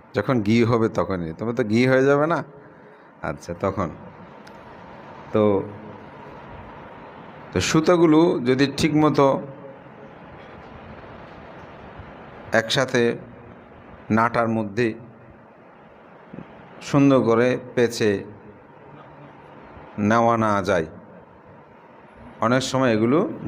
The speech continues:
গিট বেঁধে যায়, ঠিক না? তখন সুতাটা কি শেষ? আর কোনো কাজে ব্যবহার করা যায়?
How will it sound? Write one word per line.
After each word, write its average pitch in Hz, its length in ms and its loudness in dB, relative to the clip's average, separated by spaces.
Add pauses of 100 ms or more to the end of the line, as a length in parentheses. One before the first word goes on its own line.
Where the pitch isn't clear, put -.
গিট 143 140 6
বেঁধে 135 320 2
যায়, 120 240 2
ঠিক 143 200 -4
না? 175 120 -2 (1300)
তখন 139 280 2
সুতাটা 131 420 0
কি 120 220 0
শেষ? 127 320 0 (160)
আর 113 140 -2
কোনো 123 220 0
কাজে 123 260 0
ব্যবহার 113 280 2
করা 143 200 2
যায়? 147 240 2